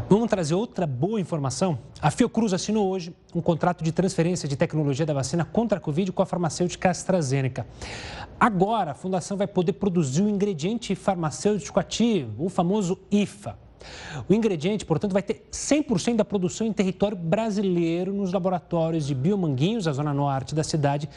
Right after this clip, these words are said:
do Rio de Janeiro. A produção vai começar ainda em junho, de acordo com a Fiocruz.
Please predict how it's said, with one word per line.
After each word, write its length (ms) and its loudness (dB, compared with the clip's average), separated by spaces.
do 80 6
Rio 180 4
de 60 -2
Janeiro. 460 2
A 80 0
produção 320 2
vai 80 4
começar 540 0
ainda 340 0
em 100 2
junho, 300 0
de 80 -2
acordo 420 -2
com 140 -2
a 60 -2
Fiocruz. 560 -2